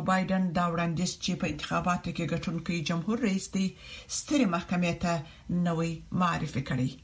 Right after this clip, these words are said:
د امریکا د سترې محکمې د قاضي د ټاکلو په مسأله کې رای ورکوونکي یو څو مهمو مسایلو ته متوجه کړي دي چې کېدای سي د روغتیايي بیمې او د سخت جنین د حقونو په څیر مسایلو باندې شاید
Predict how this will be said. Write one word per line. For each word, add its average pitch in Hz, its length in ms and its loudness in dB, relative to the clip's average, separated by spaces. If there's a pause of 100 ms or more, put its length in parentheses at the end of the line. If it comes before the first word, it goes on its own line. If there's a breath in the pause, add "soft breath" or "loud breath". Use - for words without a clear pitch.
(640 loud breath)
د 220 40 6 (100)
امریکا 247 320 2
د 247 60 0 (100)
سترې 233 300 4
محکمې 185 360 2 (100)
د 180 40 0 (100)
قاضي 175 300 0
د 180 60 0 (120)
ټاکلو 175 380 0
په 170 40 0 (100)
مسأله 170 380 0
کې 226 120 2 (500 loud breath)
رای 208 220 6
ورکوونکي 254 580 2 (160)
یو 175 80 2 (140)
څو 202 100 2 (220)
مهمو 240 400 2
مسایلو 170 500 -2
ته 160 100 0
متوجه 160 460 -2
کړي 160 240 0
دي 165 100 0 (440 loud breath)
چې 190 80 0 (100)
کېدای 190 300 4 (100)
سي 185 120 2 (440 loud breath)
د 190 140 4
روغتیايي 185 460 0
بیمې 175 280 4 (680)
او 214 100 6 (140)
د 214 40 4 (180)
سخت 294 320 0 (100)
جنین 185 320 4 (460 loud breath)
د - 20 6 (100)
حقونو 269 460 2
په 196 160 2
څیر 190 320 0
مسایلو 175 460 0
باندې 170 340 0
شاید 170 240 2